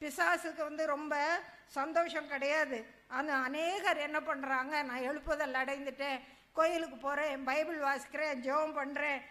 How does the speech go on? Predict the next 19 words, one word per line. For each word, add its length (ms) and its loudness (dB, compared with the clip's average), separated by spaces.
எனக்கு 320 0
அது 260 2
போதும்" 560 4
அப்படின்னு 340 -2
சொல்லி 420 -2
நினைச்சிடுறாங்க. 880 -4
அது 260 -4
போதவே 540 -4
போதாது. 480 -10
நம்ம 380 -6
பரிபூரண 680 2
ஜீவனுக்கு 640 2
கடந்து 440 2
போக 320 2
வேண்டும். 440 4
ஆனா 460 2
ஆண்டவர் 460 2
சொன்னார், 460 -4
"நீ 720 -4